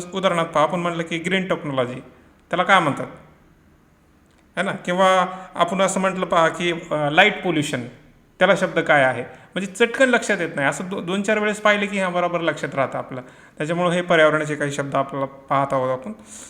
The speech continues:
हां, तर काय, अं, सेंद्रिय शेती म्हणजे काय? जिथं रसायन वापरलं जात नाही त्याला आपण म्हणतो सेंद्रिय शेती. ग्रीन टेक्नॉलॉजी म्हणजे हरित क्रांती म्हणू शकता, हरित क्रांती नाही, हरित, हां, काय ते ग्रीन रिव्होल्युशन होतं, है ना. इथं हरित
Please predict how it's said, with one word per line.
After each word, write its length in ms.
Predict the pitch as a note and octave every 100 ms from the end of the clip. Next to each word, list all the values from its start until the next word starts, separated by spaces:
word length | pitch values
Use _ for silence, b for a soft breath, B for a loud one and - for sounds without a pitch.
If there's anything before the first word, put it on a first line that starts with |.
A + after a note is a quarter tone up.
| - F3+
हां, 300 | G3+ B3 -
तर 100 | F3
काय, 240 | G3 G3 G#3+ B B B -
अं, 200 | E3 F3
सेंद्रिय 360 | E3 G#3 G3+ G#3
शेती 240 | G#3 G3+
म्हणजे 260 | G3+ G3 F#3+
काय? 120 | G3+
जिथं 200 | G3 F#3+
रसायन 320 | F3+ F3+ F3+
वापरलं 340 | F3 E3+ D#3+ E3
जात 140 | D#3+ D#3+
नाही 120 | D#3+
त्याला 140 | D#3+
आपण 180 | D3+ D#3
म्हणतो 220 | D3 C#3+
सेंद्रिय 360 | D#3+ E3 C#3 C3+
शेती. 300 | C3+ B2 -
ग्रीन 320 | - D3+ G3+
टेक्नॉलॉजी 500 | G3+ G3 F#3+ F3+ E3+
म्हणजे 320 | F3+ E3 E3
हरित 240 | E3 E3+ F3+ - -
क्रांती 440 | E3 E3 D3+ D3+ D3+
म्हणू 220 | D3+ D3
शकता, 360 | D3 D3+ C#3 C3 B B B - - E3 - -
हरित 240 | - D3 D3
क्रांती 260 | D#3 C#3 C#3
नाही, 160 | C3+ B2
हरित, 380 | C3 C#3+ - -
हां, 300 | B2+ C3+ B2
काय 200 | D3+ D3+
ते 120 | D3
ग्रीन 260 | C3+ E3 F3+ B B B
रिव्होल्युशन 440 | - D#3+ F#3 E3+ E3+
होतं, 240 | B2+ -
है 80 | F3+
ना. 100 | A3 D3
इथं 200 | C#3+ D3
हरित 240 | D#3 D#3+